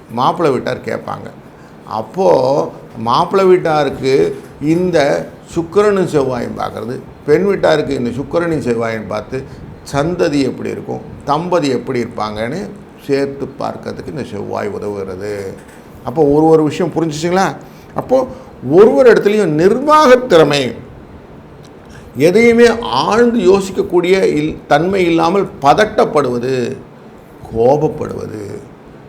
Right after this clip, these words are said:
உடல்நிலையிலே ஒரு மாற்றங்களை கொடுத்து கொள்வது, இப்படி ஒரு நெகட்டிவ் எனர்ஜியும் வைத்திருக்கும். அப்போ உ-, உடல்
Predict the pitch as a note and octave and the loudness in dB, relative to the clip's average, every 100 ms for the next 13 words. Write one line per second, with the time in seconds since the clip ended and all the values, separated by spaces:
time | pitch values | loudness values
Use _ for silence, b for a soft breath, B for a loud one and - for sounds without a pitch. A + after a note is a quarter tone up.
0 | - B2 E3 G#3+ G#3+ G3 E3+ D#3 E3+ F#3 | -4 4 6 6 6 4 4 4 2 0
1 | B2+ A#2 - A2+ B2 E3 E3 F#3+ E3+ D#3 | -4 -6 -10 -6 -4 -4 -4 -4 0 0
2 | - A2 G#2 - G#2 G2+ G2+ G#2 G2+ A#2+ | -2 -8 -10 -8 -8 -8 -6 -4 -4 -2
3 | D3+ F3 - G#3 F#3 A3 F#3+ - - B2+ | -2 -2 4 6 8 4 -2 -6 -4 -2
4 | B2 C3+ D#3+ D#3+ E3 C#3+ B2+ G#2+ A#2 D3+ | -2 0 -2 0 0 2 0 0 2 2
5 | F#3 A#2 - G2 - G#2+ G#2+ G2+ - B | 2 0 -4 -10 -8 -8 -6 -10 -14 B
6 | B B B - D3 C3+ C3+ D#3 D#3+ C#3 | B B B -4 0 2 4 4 4 2
7 | D#3 F#3+ | 2 4